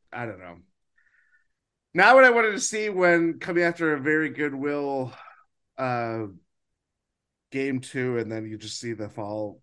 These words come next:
or the floor fall out of them and just kind of more rattled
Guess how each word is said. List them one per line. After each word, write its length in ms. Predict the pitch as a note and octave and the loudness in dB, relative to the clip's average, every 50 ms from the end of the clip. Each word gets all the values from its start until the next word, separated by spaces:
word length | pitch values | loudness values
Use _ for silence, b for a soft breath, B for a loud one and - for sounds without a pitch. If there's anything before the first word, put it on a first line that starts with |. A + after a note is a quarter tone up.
| _ - | _ -16
or 160 | - G#2+ G#2+ | -14 -14 -14
the 120 | G#2 G2+ | -14 -16
floor 320 | F#2+ _ - G#2+ G#2 G#2 G#2 | -20 _ -14 -12 -12 -12 -12
fall 320 | - G#2+ G2 F#2+ F#2+ F#2+ | -12 -14 -14 -14 -14 -18
out 80 | F#2+ F2+ | -18 -20
of 100 | F2+ E2+ | -20 -20
them 220 | F#2 F#2+ F#2 F#2 F#2 | -20 -20 -20 -20 -20
and 200 | F2+ F2+ F2 E2+ _ _ _ _ | -20 -20 -20 -20 _ _ _ _
just 140 | - G2+ - | -20 -20 -20
kind 260 | - - G#2+ G2 F#2 | -16 -16 -16 -14 -14
of 100 | F#2+ F2+ - _ _ _ _ _ _ _ _ _ _ _ _ _ _ _ _ _ _ _ _ _ - | -16 -20 -20 _ _ _ _ _ _ _ _ _ _ _ _ _ _ _ _ _ _ _ _ _ -12
more 320 | A#2 B2 C#3+ E3 F#3 F#3+ F3 | -4 0 2 2 2 2 2
rattled 640 | D#3 D#3 D3+ D3+ D#3 D#3+ D#3+ D#3 D#3 D#3 C3+ B2+ | 2 4 4 4 4 4 2 0 0 -2 -4 -6